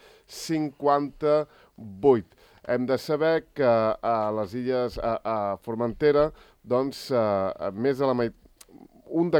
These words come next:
cada dos, eh, immigrants, o més d'un de cada dos immigrants que arriben a les Balears ho fan a través de Sa Nostra, a través de,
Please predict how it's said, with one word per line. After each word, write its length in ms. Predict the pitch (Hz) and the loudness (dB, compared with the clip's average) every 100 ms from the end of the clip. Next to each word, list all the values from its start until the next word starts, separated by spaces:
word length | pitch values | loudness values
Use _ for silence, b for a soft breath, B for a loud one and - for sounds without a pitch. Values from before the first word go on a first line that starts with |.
| - | 4
cada 220 | 135 123 | 2 4
dos, 300 | 135 127 131 | 2 0 0
eh, 280 | 123 110 104 - | 2 2 0 -2
immigrants, 480 | 120 123 120 131 104 | -6 -4 -2 -2 -2
o 80 | 120 | 0
més 160 | 151 | 0
d'un 240 | 131 135 147 | 2 0 0
de 80 | 123 | -2
cada 160 | 117 113 | 0 0
dos 160 | 110 107 | -2 -4
immigrants 400 | 107 107 101 - | -6 -6 -6 -8
que 80 | |
arriben 160 | 110 107 | -6 -4
a 60 | 101 | -4
les 80 | |
Balears 260 | 101 110 127 | -2 0 -2
ho 60 | 117 | -4
fan 240 | 123 135 - B B | -6 -6 -8 B B
a 140 | 107 | -10
través 340 | - 110 117 | -4 -2 -2
de 80 | 110 | -4
Sa 160 | - 117 | -6 -6
Nostra, 460 | 107 - 156 165 | -6 -6 -6 -4
a 40 | 135 | -4
través 300 | 113 107 95 | -4 -6 -4
de, 160 | 104 | -4